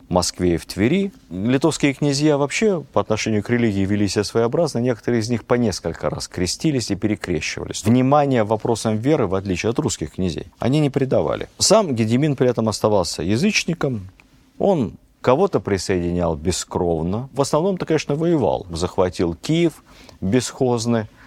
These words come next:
после монгольского разорения, представлявшийся более плохо отстроенное пепелище, чем город.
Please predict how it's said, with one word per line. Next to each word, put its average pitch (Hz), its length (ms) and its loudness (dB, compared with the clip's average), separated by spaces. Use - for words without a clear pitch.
после 104 260 -2
монгольского 104 640 2
разорения, 92 920 0
представлявшийся 90 920 -2
более 85 460 0
плохо 90 320 0
отстроенное 87 580 0
пепелище, 85 680 -2
чем 85 280 -2
город. 85 540 0